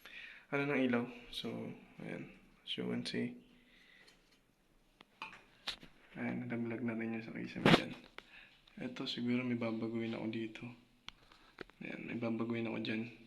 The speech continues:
Tatanggalin ko yung, ano yan, papalitan ko kasi. Feeling ko tumutulo siya. I'm not sure. Pero sana hindi. And then, ano pa ba?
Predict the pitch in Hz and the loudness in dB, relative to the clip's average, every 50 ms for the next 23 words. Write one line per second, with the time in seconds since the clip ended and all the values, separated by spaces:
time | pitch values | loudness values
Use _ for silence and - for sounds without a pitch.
0 | - - - - 117 120 - 117 113 113 113 110 113 113 113 110 113 117 113 113 | -20 -14 -10 -10 -8 -4 -2 -2 0 2 2 2 2 0 0 0 -2 -2 -2 -2
1 | 117 117 117 113 117 - - - - - - - - - - - - - - - | -2 -2 -2 -4 -6 -8 -14 -16 -18 -18 -20 -20 -20 -20 -20 -20 -20 -20 -14 -6
2 | - 120 117 117 113 113 113 117 - - - 120 120 - 123 113 110 - - 117 | -2 -2 0 0 -2 -4 -4 -6 -8 -6 -6 -6 -4 -4 -4 -4 -4 -4 -4 -4
3 | 113 120 117 113 113 117 - - - 143 - - - - - - - - - - | -4 -4 -4 -4 -2 -2 -2 -4 -4 -6 -10 -14 -16 -20 -20 -20 -20 -16 -12 -12
4 | - - - - - 196 190 185 185 185 180 175 175 175 170 - 160 143 135 127 | -12 -12 -8 0 2 4 4 4 2 0 0 2 2 2 4 4 4 4 4 4
5 | 123 120 117 - - 120 120 - - - - - - - - _ _ - - - | 2 4 4 2 2 0 -2 -6 -10 -14 -18 -20 -20 -20 -20 _ _ -20 -20 -20
6 | - - - - - - - - - - - - 151 123 120 120 120 120 - - | -20 -20 -20 -20 -20 -20 -20 -20 -20 -20 -14 -10 -4 -2 -2 0 2 2 2 2
7 | - 120 113 110 - - - - - - - - - - - - - - - - | 2 0 -4 -4 -4 -6 -10 -14 -18 -20 -20 -20 -20 -20 -20 -20 -14 -10 -8 -6
8 | 123 123 123 120 - - 123 123 123 123 123 120 113 - 113 - - - - - | -4 -4 -4 -4 -4 -4 -2 0 0 0 2 0 0 0 -4 -6 -6 -10 -16 -16
9 | - - - - - - - - - - - - - - - - - - 135 135 | -18 -18 -18 -20 -20 -20 -20 -20 -20 -20 -20 -20 -20 -20 -20 -14 -10 -8 -4 -4
10 | 135 131 135 135 135 131 135 139 139 143 147 151 160 160 165 165 160 - - - | -4 -4 -4 -4 -4 -2 -2 0 0 2 2 2 2 2 2 0 -2 -4 -6 -8
11 | - - - - - - - - - - - - - - - - - - - - | -12 -18 -20 -20 -20 -20 -20 -20 -20 -20 -20 -20 -20 -20 -20 -20 -20 -20 -20 -20
12 | - - - _ - - - - - - 127 120 - - | -20 -20 -20 _ -20 -18 -18 -12 -10 -8 -6 -6 -6 -6